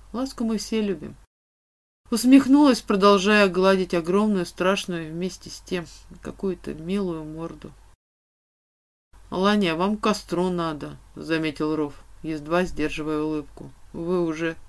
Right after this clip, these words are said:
дрожите все». И вправду, от ледяной воды дрожь проходила по всему телу. И я обернулась, увидев сразу с десяток дранильцев с немалым удивлением взирающих на меня.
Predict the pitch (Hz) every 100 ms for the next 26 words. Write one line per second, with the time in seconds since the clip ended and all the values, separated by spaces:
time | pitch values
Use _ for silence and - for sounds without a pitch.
0 | - 160 170 180 175 185 143 - - -
1 | - - _ _ _ _ _ _ _ _
2 | _ - - 294 269 220 233 214 175 160
3 | - - 185 - 240 214 240 254 240 220
4 | 202 247 180 196 220 220 - - - 185
5 | 196 208 202 214 185 185 - 202 196 196
6 | - 196 175 151 143 143 - - - -
7 | - - - - - - - - 214 214
8 | 196 185 196 220 196 - 165 180 170 -
9 | 180 185 170 156 156 160 185 180 160 151
10 | 156 175 190 202 - 151 - _ _ _
11 | - - 185 190 220 214 196 190 190 202
12 | 226 226 202 185 170 185 190 180 - -
13 | 165 160 151 139